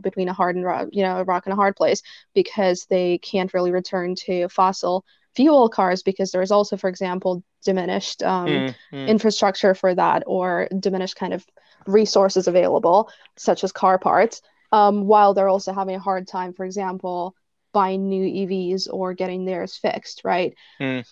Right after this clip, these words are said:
Speaker 1: So there is, uh, so some co-, so some companies are essentially betting on both. Stellantis is trying to, um,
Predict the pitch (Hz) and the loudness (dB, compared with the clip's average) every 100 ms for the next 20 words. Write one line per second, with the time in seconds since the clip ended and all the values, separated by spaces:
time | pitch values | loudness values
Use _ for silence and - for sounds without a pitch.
0 | _ _ - 247 226 233 226 226 220 - | _ _ 4 4 6 6 8 6 4 -8
1 | - - 226 214 240 226 240 226 233 202 | -10 0 2 4 2 0 0 0 0 -2
2 | 220 233 208 - 220 226 214 214 208 208 | -2 -4 -4 -4 -4 -4 -4 -2 0 0
3 | 202 214 208 202 202 196 196 196 190 190 | 0 -2 -4 -4 -6 -4 -2 -2 -2 -4
4 | 190 196 208 269 - 226 220 226 254 240 | -2 2 2 0 -4 -4 0 0 -2 -4
5 | - 220 226 - - 220 208 208 - - | -4 -2 -2 -6 -4 -2 0 -4 -6 -4
6 | 226 208 202 202 196 - 202 196 196 | 0 0 0 -2 -4 -4 -6 -6 -8